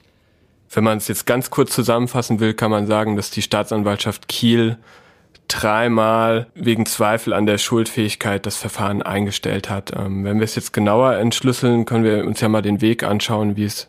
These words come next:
wie es dazu gekommen ist. Also direkt nachdem sich Philipp M. selbst angezeigt hat, wurde ja ein erstes Verfahren eröffnet, beziehungsweise, ähm,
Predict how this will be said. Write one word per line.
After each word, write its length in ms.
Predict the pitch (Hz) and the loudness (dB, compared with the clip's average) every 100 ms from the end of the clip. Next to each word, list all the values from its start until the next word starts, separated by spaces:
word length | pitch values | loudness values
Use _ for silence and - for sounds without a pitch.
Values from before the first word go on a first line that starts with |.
| _ _ _ | _ _ _
wie 100 | 107 | -6
es 140 | 98 | -2
dazu 300 | 104 98 - | -4 -4 -2
gekommen 420 | 107 - 110 104 | -2 0 -2 0
ist. 260 | 110 104 - - - - - - - _ _ - | -2 -6 -10 -18 -20 -20 -20 -20 -20 _ _ -6
Also 260 | 110 107 110 | -2 0 0
direkt 500 | 113 107 120 - - | 0 2 0 -2 -4
nachdem 420 | 107 - 117 110 | -4 0 2 4
sich 320 | 110 110 - | 2 0 -4
Philipp 340 | - 113 113 | -6 -2 -2
M. 300 | - 107 107 | 0 0 0
selbst 320 | 104 104 117 - | 2 2 0 -2
angezeigt 560 | 117 120 - 123 120 | 0 0 -2 -4 -2
hat, 240 | 123 123 - - - - - _ _ | -2 -2 -8 -20 -20 -20 -20 _ _
wurde 240 | 113 107 | 0 2
ja 100 | 104 | 2
ein 120 | 104 | 2
erstes 380 | 104 104 117 143 | 0 -2 -2 -6
Verfahren 460 | - 127 - 127 135 | -2 -2 2 0 2
eröffnet, 540 | 131 135 151 147 - 165 - _ - 160 _ | 0 -2 -2 -4 -8 -14 -18 _ -20 -20 _
beziehungsweise, 720 | - - 113 104 107 101 101 | -8 0 0 0 0 0 0
ähm, 400 | 104 95 98 98 | 0 0 0 -2